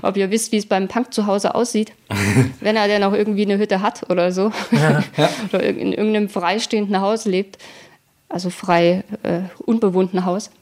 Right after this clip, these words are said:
Speaker 3: Aha.
Speaker 1: Ja. Da hat man vielleicht ein Dach über dem Kopf, aber das war's dann auch schon.
Speaker 2: Ja.
Speaker 1: <laughs> Ja.
Speaker 2: Und
Speaker 1: Im
Speaker 2: wie lange
Speaker 1: Sommer
Speaker 2: hast
Speaker 1: war das auch ganz cool, aber im Winter dann eher schon ziemlich hart.
Speaker 2: Das
Speaker 3: Ja.
Speaker 2: glaub ich. Wie lange hast du auf der Straße g-,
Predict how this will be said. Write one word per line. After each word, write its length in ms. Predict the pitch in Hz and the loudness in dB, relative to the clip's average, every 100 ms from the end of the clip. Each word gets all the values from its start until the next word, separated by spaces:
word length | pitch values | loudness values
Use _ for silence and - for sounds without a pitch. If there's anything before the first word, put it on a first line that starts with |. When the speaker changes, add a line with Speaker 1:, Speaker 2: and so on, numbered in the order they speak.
| _ - | _ -2
Speaker 3:
Aha. 300 | 143 139 139 - _ _ _ _ _ _ - _ _ _ _ - | 0 0 -2 -12 _ _ _ _ _ _ -20 _ _ _ _ -2
Speaker 1:
Ja. 340 | 175 165 165 170 _ _ _ _ _ _ _ _ _ - | 2 4 2 -2 _ _ _ _ _ _ _ _ _ -8
Da 100 | 180 | -4
hat 120 | 185 | 0
man 100 | 202 | 0
vielleicht 300 | 190 185 185 | 2 2 0
ein 60 | 180 | 0
Dach 180 | 196 196 | 0 0
über 140 | 180 | 0
dem 80 | 175 | -2
Kopf, 240 | 196 - - | -4 -6 -2
aber 140 | 180 | -2
das 140 | 175 185 | -2 -2
war's 220 | 185 196 | -2 -2
dann 140 | 180 | -2
auch 120 | 180 180 | -2 -4
schon. 200 | 190 202 - - | -6 -8 -12 -6
Speaker 2:
Ja. 200 | 104 92 - - - - | -2 -2 -4 -12 -18 -2
Speaker 1:
<laughs> 100 | 185 - - - - _ _ _ - - - - _ _ | -2 0 -6 -14 -20 _ _ _ -20 -20 -20 -20 _ _
Ja. 260 | 190 170 175 - - _ _ _ | 2 4 2 -2 -20 _ _ _
Speaker 2:
Und 100 | 131 | -2
Speaker 1:
Im 40 | 120 | 2
Speaker 2:
wie 20 | |
lange 140 | - 214 | 4 4
Speaker 1:
Sommer 60 | 214 | 4
Speaker 2:
hast 60 | |
Speaker 1:
war 120 | 190 | 2
das 180 | 190 190 | 0 0
auch 140 | 185 - | -2 -2
ganz 220 | 185 - 208 | -6 -4 -2
cool, 180 | 202 | 0
aber 200 | - 175 | 0 0
im 100 | 175 | 0
Winter 280 | 185 202 190 | 0 0 0
dann 180 | 180 185 | -2 -4
eher 240 | - 185 | -4 -6
schon 280 | 190 185 185 | -6 -6 -6
ziemlich 340 | - 185 185 - | -4 -4 -4 -6
hart. 220 | - - _ _ _ | -8 -10 _ _ _
Speaker 2:
Das 160 | 107 139 | -4 -2
Speaker 3:
Ja. 40 | |
Speaker 2:
glaub 200 | 156 131 | 0 0
ich. 360 | 104 - - - | 0 -6 -16 -14
Wie 80 | 117 | -2
lange 140 | 127 120 | 0 0
hast 140 | 117 | 0
du 80 | 151 | 0
auf 120 | - | 0
der 80 | 123 | -2
Straße 400 | 120 120 139 | -2 0 0
g-, 80 | - | 0